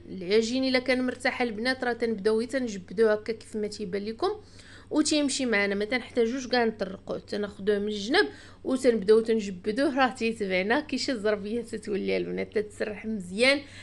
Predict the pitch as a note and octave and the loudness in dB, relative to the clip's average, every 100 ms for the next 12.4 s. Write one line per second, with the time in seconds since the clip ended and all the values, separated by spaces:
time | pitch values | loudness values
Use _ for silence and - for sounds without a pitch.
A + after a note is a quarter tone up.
0 | - - G#3+ A3 F#3 E3+ F3 F3+ F3 - | -2 2 2 2 -2 -2 -4 -6 -10 -12
1 | - - - - - - - - - - | -18 -20 -20 -20 -20 -20 -20 -20 -20 -20
2 | - - - D4 C#4+ F4+ F4+ E4+ D4 A3 | -20 -20 2 4 6 4 2 0 0 4
3 | C4 C4 B3 A#3 A#3 A#3 A3 G3+ G3 D#3+ | 4 4 4 2 2 2 2 0 -2 -6
4 | D3+ A#3 A4 A#4+ A3 G#3+ A3 C#4 C4 - | 0 4 6 4 0 -2 4 6 6 2
5 | C4+ B3+ B3+ B3+ B3+ B3 A#3 - G3 F#3+ | 0 4 2 2 0 0 0 -2 -4 -4
6 | F#3+ B3+ B3 A#3 G#3+ A3 G3+ - G3 F3+ | 0 2 2 0 2 4 4 2 -4 -8
7 | F3 F3+ F3+ A3 G#3 - - - - G#3+ | -10 -8 2 4 4 -2 -20 -14 0 2
8 | G#3+ G#3+ A3 F#3 G#3 G3+ F3+ F3+ E3+ F3+ | 2 0 0 4 4 4 0 -2 -4 4
9 | F#4+ - - - - - - - D#4+ F4+ | 6 6 -2 -20 -20 -20 -12 0 2 4
10 | D4+ C4 B3 G#3+ F3+ A#2 A2 F2+ - A#1 | 4 4 4 2 2 -4 -8 -10 -12 -12
11 | B1+ - C4 B3+ C4 B3 B3 - D#4+ D4+ | -12 -4 -2 0 4 4 4 0 -2 0
12 | A#3+ - - | -2 -4 0